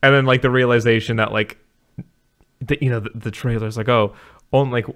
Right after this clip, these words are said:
only one will, will come on top, or one will rise," or whatever.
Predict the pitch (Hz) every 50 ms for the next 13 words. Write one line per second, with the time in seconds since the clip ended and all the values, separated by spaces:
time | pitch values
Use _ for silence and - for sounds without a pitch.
0 | _ - 135 139 135 131 127 117 117 117 123 123 120 120 117 113 117 113 113 110
1 | 110 110 - - _ _ _ _ _ _ - 131 - - 127 117 113 110 110 104
2 | - 123 113 110 104 104 - 101 101 101 107 - 110 113 110 107 107 104 104 107
3 | 107 104 101 104 98 110 104 101 107 107 110 113 107 107 107 107 101 104 101 101
4 | 98